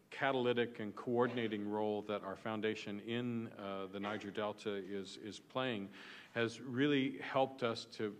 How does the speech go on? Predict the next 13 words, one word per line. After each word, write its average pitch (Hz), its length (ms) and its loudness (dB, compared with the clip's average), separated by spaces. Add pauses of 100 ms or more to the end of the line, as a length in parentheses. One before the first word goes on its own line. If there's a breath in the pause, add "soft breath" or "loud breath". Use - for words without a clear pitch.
to, 104 280 -4 (440 loud breath)
uh, 110 220 0 (100)
not 147 380 2
only 120 680 0
leverage 120 680 2
what 107 200 0
Chevron 127 400 0
is 101 120 -4
putting 110 340 -4
into 104 240 -6
this 101 240 -4
initiative 104 580 -2 (180)
in, 101 320 -4